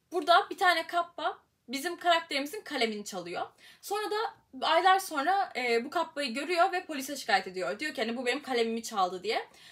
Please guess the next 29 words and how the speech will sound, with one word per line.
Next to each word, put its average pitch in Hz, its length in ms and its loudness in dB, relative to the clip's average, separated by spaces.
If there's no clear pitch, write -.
Polis 330 280 -4
gidiyor 320 240 -2
diyor, 330 140 4
"Hani 294 140 -4
kalemini 311 360 -2
çaldın 320 420 0
mı?" 240 220 -8
Kappa 311 280 -8
diyor, 330 140 0
"Evet." 320 460 2
E, 220 380 2
diyor, 285 160 0
"Hani 240 300 -2
oğlum 262 320 0
için 226 220 -6
çaldım." 202 500 0
çocuk 277 260 -6
hastaydı 233 480 2
hani 202 280 0
ona 226 340 4
eğlendirsin 226 640 0
diye 202 160 0
çaldım. 311 540 -2
Polis 302 340 -2
diyor 359 180 -2
ki, 311 80 -2
"Hani 262 180 0
şu 320 200 -2
an 277 280 2